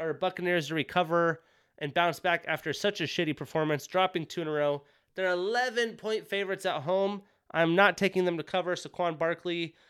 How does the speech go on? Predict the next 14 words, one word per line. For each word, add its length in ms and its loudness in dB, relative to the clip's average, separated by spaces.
um, 460 -4
Kenny 240 -2
Golladay 360 4
should 220 -2
be 100 -2
back 280 0
for 120 -6
the 80 -2
Giants 520 2
coming 260 -2
off 140 -2
that 200 -4
bye 220 2
week. 340 -4